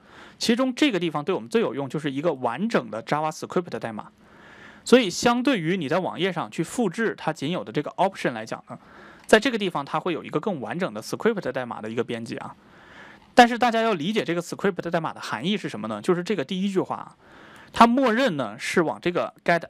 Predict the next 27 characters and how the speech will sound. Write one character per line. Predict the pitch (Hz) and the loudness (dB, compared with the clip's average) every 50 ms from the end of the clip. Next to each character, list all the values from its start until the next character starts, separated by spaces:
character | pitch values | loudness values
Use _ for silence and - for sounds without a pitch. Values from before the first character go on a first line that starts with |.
| - - | 0 2
element | 180 208 202 175 151 135 135 | 2 2 2 0 -4 -6 -4
by | - | -6
I | 135 - 160 165 170 | -6 -4 -2 -4 -4
D， | 175 208 165 | -2 -4 -4
是 | 131 - | -4 -2
往 | 190 160 156 185 185 - | -2 -2 -2 -4 -6 -10
container | - - 143 117 113 - - 214 247 254 214 - - | -6 -4 -4 -4 -2 0 0 0 2 0 -2 -4 -4
这 | - - | -4 -4
样 | 147 127 123 | -4 -4 -4
一 | |
个 | 127 131 | -6 -2
D | 135 156 | -2 0
I | 139 127 | -2 -2
V | 127 131 127 | -2 -4 -6
里 | 127 113 | -6 -6
边 | 104 107 104 | -6 -8 -8
儿 | - _ - - - - | -8 _ -20 -20 -16 -10
显 | - - - 170 127 110 113 | -4 2 2 2 2 2 -2
示 | - - - 190 | -4 0 2 2
我 | 160 113 | 2 0
们 | 107 117 113 | -2 -2 0
当 | 135 139 139 | 0 0 0
前 | - 117 123 | -2 -6 -4
这 | 135 131 | -4 -4
个 | 123 | -6
图 | - - 117 | -4 -4 -4
表。 | 120 110 - | -4 -4 -6